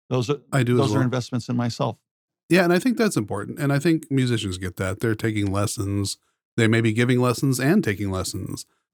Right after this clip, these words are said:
Speaker 2: um, and, you know, leveling up instruments and leveling up skill sets and constantly investing in themselves as well.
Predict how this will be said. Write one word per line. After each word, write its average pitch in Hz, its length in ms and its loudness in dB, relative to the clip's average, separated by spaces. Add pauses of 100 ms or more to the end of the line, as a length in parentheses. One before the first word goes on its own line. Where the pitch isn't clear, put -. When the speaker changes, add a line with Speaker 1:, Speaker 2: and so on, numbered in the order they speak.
(180)
Speaker 2:
um, 110 460 -2
and, 101 420 0
you 104 100 2
know, 92 80 0
leveling 95 340 0
up 95 140 -2
instruments 156 640 0
and 95 140 -4
leveling 95 320 -4
up 101 100 -4
skill 151 340 2
sets 120 500 -2
and 110 320 -2
constantly 104 500 -2
investing 95 460 -4
in 92 100 -4
themselves 95 520 -4
as 98 80 -6
well. 110 400 0